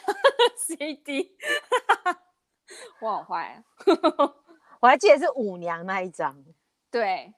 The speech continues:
Speaker 1: 没错，大家都会唱了，听到都会唱了。<laughs>
Speaker 2: 没有，我觉得最，我记得最可怕的时候，那时候就是某种恋爱模式，反正就是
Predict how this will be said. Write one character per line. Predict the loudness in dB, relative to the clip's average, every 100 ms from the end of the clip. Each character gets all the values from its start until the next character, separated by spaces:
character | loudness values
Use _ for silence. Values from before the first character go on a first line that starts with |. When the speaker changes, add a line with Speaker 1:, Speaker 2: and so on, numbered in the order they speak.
| _
Speaker 1:
没 | -10 -10
错， | -6 -4 -4 -4 -14 -2
大 | 2
家 | 2
都 | 0
会 | -4
唱 | -4 -4 -4 -6
了， | -18 -16
听 | -6
到 | 0 0
都 | 0
会 | -6
唱 | -4 -4 -4
了。 | -16 -20 -20 -20
<laughs> | _ -16 2
Speaker 2:
没 | 6
有， |
我 | 6
觉 | 6
得 |
最， | 4 6
我 | 4
记 | 6 6
得 | 8
最 | 4
可 | 4 2
怕 | 4 4 4
的 |
时 | 2
候， | -4
那 | -2 -6
时 | -4
候 | -4 -4
就 | -6
是 | -6 -8 -10 _ _ _ _
某 | 2 2
种 | 4 2 2
恋 | 0 2
爱 | 0
模 | -2 -8 -12
式， | -6 -6
反 | -4 -6
正 | -4 -2
就 | -2
是 | -2 -6